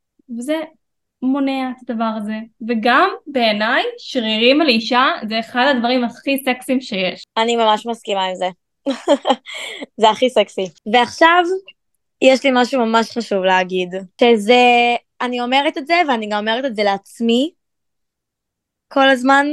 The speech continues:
Speaker 2: בראש, שזה, זה מאוד קשה לי, זה משהו שבאמת קשה לי ל-, לעשות, וזה לשחרר.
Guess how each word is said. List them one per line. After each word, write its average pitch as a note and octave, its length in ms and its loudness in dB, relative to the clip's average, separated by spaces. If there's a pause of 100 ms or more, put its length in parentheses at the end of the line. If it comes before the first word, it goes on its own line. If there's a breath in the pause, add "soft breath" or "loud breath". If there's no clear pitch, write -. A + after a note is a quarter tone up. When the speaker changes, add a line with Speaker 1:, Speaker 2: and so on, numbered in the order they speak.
(240)
Speaker 2:
בראש, C#4+ 540 -2 (100)
שזה, G#3+ 240 -8 (200)
זה G3+ 100 0
מאוד A3 280 6
קשה C#4+ 300 2
לי, D4 120 0
זה A#3+ 80 -8
משהו G#3 260 -8
שבאמת G3+ 340 -2
קשה A#3 240 -6
לי A#3 100 2
ל-, A3+ 80 -2 (200)
לעשות, A3+ 540 2 (840 soft breath)
וזה G#3+ 280 2 (1600)
לשחרר. A3+ 680 -2